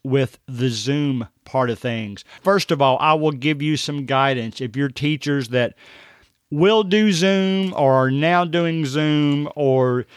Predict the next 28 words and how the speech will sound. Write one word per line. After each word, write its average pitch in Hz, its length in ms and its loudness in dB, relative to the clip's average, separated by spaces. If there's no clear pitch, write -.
just 131 420 0
want 139 320 -2
to 147 100 -4
know 143 320 2
from 131 160 -4
the 131 100 2
next 131 260 -2
time 135 300 0
we 143 140 2
may 156 240 0
have 202 320 0
to - 80 -2
use 113 360 0
Zoom. 104 480 -6
I 202 80 2
won't 202 260 0
go 160 160 4
through 147 360 0
all 147 400 4
the 120 380 -4
details 123 800 -4
of 110 180 -10
setting 147 360 0
up 139 200 -2
a 123 80 -4
Zoom 131 360 -2
meeting, 123 520 -2
but 120 200 -8